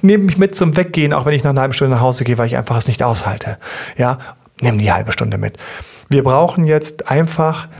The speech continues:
dass du dich in irgendeiner Weise motivierst. Wir haben eine Übung, neben vielen anderen Übungen, eine Übung auch aus dem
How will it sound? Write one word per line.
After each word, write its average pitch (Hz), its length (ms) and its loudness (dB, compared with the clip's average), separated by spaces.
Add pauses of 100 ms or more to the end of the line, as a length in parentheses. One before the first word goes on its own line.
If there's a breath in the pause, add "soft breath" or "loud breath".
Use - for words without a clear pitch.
(160 loud breath)
dass 127 200 0
du 139 60 -4
dich 120 400 -2 (200)
in 156 180 0
irgendeiner 170 640 2
Weise 135 340 0
motivierst. 131 720 0
Wir 139 120 2
haben 135 100 -2
eine 135 160 0
Übung, 156 460 2 (120)
neben 139 280 2
vielen 165 340 0
anderen 147 260 0
Übungen, 143 460 0 (400 loud breath)
eine 143 180 0
Übung 143 300 0
auch 131 160 -2
aus 131 160 0
dem 127 280 -2